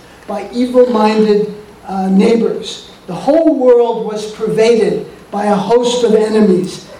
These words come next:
and it was Rome's duty to guard against their aggressive, uh, designs." And I think, you know, if you think about,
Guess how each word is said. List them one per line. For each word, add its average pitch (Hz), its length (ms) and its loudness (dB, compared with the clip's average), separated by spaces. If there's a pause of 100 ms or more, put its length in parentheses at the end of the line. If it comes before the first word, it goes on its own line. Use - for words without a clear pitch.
and 208 120 -2
it 214 140 4
was 190 200 4
Rome's 240 500 2
duty 208 560 -2 (240)
to 202 120 -4
guard 214 480 0
against 196 480 -6
their 190 200 -2 (160)
aggressive, 190 720 -2 (240)
uh, 185 280 -12
designs." 190 800 -2 (680)
And 247 100 -6
I 254 80 2
think, 294 340 0
you 269 80 -2
know, 247 220 4
if 247 100 -6
you 254 60 -6
think 294 220 -6
about, 226 540 -2